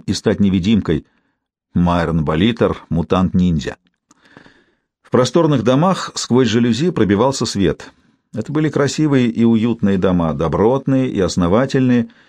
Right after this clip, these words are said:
не любящие чужаков, прочные, как у третьего поросёнка. Никакой волк в них не заберётся. Он был уже совсем рядом с домом Колдронов. По-прежнему ничего и ни одной машины на дороге.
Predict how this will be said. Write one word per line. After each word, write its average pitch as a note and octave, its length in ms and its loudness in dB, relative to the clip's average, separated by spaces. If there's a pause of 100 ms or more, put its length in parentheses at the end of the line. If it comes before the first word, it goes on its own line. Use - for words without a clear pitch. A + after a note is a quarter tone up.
(300)
не A2 200 4
любящие A#2 540 2
чужаков, A2 760 -2 (220)
прочные, F#2 680 -2 (600)
как F2 180 -4
у G2 40 -2
третьего F#2+ 360 0
поросёнка. E2+ 580 -2 (180)
Никакой D#3+ 440 0
волк C#3 540 -2
в F#2+ 140 -2
них A#2 180 0
не B2+ 80 0
заберётся. G#2+ 560 0 (1300)
Он D3+ 240 2
был F3+ 160 2
уже D#3+ 240 2
совсем E3 440 0
рядом A#2 440 2
с F2 60 -6
домом G#2 300 2
Колдронов. D2 640 -2 (500)
По-прежнему A#2+ 800 0 (340)
ничего G#2+ 1000 0
и G#2 100 2
ни G#2 100 4
одной G2 360 0
машины B2 580 0
на A2 160 2
дороге. F#2+ 460 -2